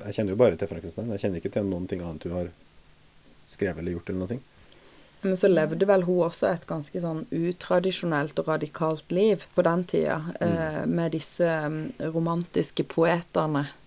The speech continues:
Speaker 2: eh, som jo også hadde forlest seg på mora hos si sin,
Speaker 1: Ja.
Speaker 2: eh, litteratur, ikke sant? Sånn at det hele den litterære, eh,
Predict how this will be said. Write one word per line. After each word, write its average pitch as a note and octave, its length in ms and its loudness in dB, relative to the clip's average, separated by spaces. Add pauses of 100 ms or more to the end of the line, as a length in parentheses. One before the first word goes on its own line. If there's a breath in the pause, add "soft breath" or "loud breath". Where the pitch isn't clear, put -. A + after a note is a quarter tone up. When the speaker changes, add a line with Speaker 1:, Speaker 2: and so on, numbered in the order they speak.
(360 loud breath)
Speaker 2:
eh, E3 260 4
som F#3+ 220 6
jo F3 100 8
også D#3+ 300 6
hadde F#3 180 6
forlest D3+ 720 2
seg D3 220 2
på E3 120 6
mora D3+ 360 4
hos G#3+ 220 6
si D#3 180 6
sin, D3+ 420 4
Speaker 1:
Ja. D#3 60 2 (100)
Speaker 2:
eh, D3 60 4
litteratur, A#3+ 600 6
ikke C#3+ 220 2
sant? G3+ 240 2
Sånn F#3+ 180 4
at F3 120 2
det F3+ 100 4
hele F3 380 8
den F3 320 8 (360 loud breath)
litterære, E3+ 840 6
eh, D3 720 6